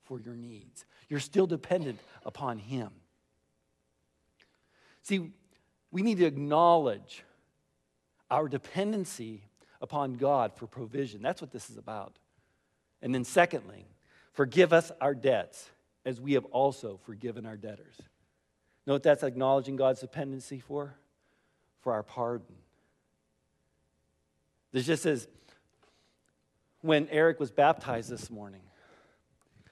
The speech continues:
he could not rely upon his own ability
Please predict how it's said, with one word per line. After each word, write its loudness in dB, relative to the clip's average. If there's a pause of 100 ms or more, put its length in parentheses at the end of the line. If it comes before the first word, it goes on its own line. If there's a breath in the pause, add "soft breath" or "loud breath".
(160)
he -16
could -6
not -4
rely -2
upon -8
his -14
own -16 (3500)
ability -6